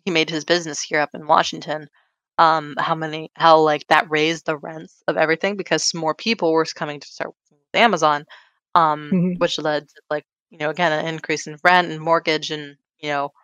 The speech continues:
Speaker 1: just down payments and all that, therefore more homeless people, uh, than we had. Like, we
Speaker 2: Ooh.
Speaker 1: could, you could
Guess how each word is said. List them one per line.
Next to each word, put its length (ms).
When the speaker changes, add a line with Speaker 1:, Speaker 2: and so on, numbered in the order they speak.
Speaker 1:
just 200
down 220
payments 580
and 80
all 140
that, 300
therefore 540
more 240
homeless 440
people, 380
uh, 260
than 200
we 120
had. 300
Like, 240
we 460
Speaker 2:
Ooh. 180
Speaker 1:
could, 340
you 180
could 360